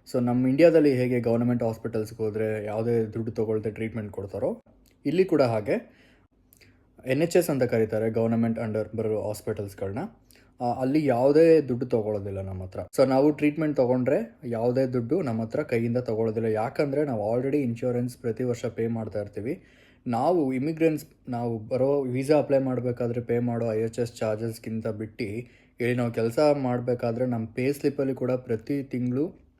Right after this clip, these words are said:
ಎನ್ ಐ ಪೇ ಅಂತ ಕಟ್ ಮಾಡ್ಕೊತಾರೆ. ಅಂದ್ರೆ ನ್ಯಾಷನಲ್ ಇನ್ಶೂರೆನ್ಸ್‌ನ ಕಟ್ ಮಾಡ್ಕೊಂಡೇ ಮಾಡ್ಕೊತಾರೆ. ಆ ಒಂದು ಕಾರಣದಿಂದ ನಮ್ಗೆ, ಆ, ಟ್ರೀಟ್ಮೆಂಟ್ ಕೂಡ ಇಲ್ಲಿ ಯಾವುದೇ ಚಾರ್ಜಸ್ ಇಲ್ದಲೇ ನಡಿಬೇಕು. ಯಾವುದೇ ಚಾರ್ಜಸ್ ಇಲ್ಲ ಅಂತ ಕರಿತೀವಿ, but ನಾವು ಮಂತ್ಲಿ ಮಂತ್ಲಿ ನಾವು ಪೇ ಮಾಡ್ತಾ ಇರ್ತೀವಿ ಇನ್ಶೂರೆನ್ಸ್‌ನ ಎನಿವೇಸ್.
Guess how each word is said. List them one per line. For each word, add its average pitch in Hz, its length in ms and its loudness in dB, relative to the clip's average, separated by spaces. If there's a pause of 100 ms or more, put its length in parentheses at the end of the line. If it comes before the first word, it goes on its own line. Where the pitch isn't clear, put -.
(440)
ಎನ್ 131 200 -4
ಐ 139 100 2
ಪೇ 131 200 2
ಅಂತ 117 160 0
ಕಟ್ 117 280 -4
ಮಾಡ್ಕೊತಾರೆ. 107 500 -6
ಅಂದ್ರೆ 113 180 -6
ನ್ಯಾಷನಲ್ 120 440 -4
ಇನ್ಶೂರೆನ್ಸ್‌ನ 107 680 -6
ಕಟ್ 135 320 -6
ಮಾಡ್ಕೊಂಡೇ 113 480 -4
ಮಾಡ್ಕೊತಾರೆ. 101 580 -8 (440)
ಆ 117 200 -2
ಒಂದು 165 280 2
ಕಾರಣದಿಂದ 139 480 0
ನಮ್ಗೆ, 135 720 -4 (320)
ಆ, 131 40 -6
ಟ್ರೀಟ್ಮೆಂಟ್ 156 540 -2
ಕೂಡ 127 140 0
ಇಲ್ಲಿ 147 440 0
ಯಾವುದೇ 123 320 2
ಚಾರ್ಜಸ್ 131 560 -2
ಇಲ್ದಲೇ 117 300 -2
ನಡಿಬೇಕು. 110 440 -4
ಯಾವುದೇ 110 260 -2
ಚಾರ್ಜಸ್ 123 420 -2
ಇಲ್ಲ 123 120 0
ಅಂತ 120 120 -2
ಕರಿತೀವಿ, 120 420 -4
but 123 260 0
ನಾವು 113 140 -4
ಮಂತ್ಲಿ 113 300 -6
ಮಂತ್ಲಿ 117 240 -4
ನಾವು 113 140 -6
ಪೇ 113 160 -2
ಮಾಡ್ತಾ 110 360 -4
ಇರ್ತೀವಿ 101 280 -6
ಇನ್ಶೂರೆನ್ಸ್‌ನ 98 580 -10
ಎನಿವೇಸ್. 104 480 -8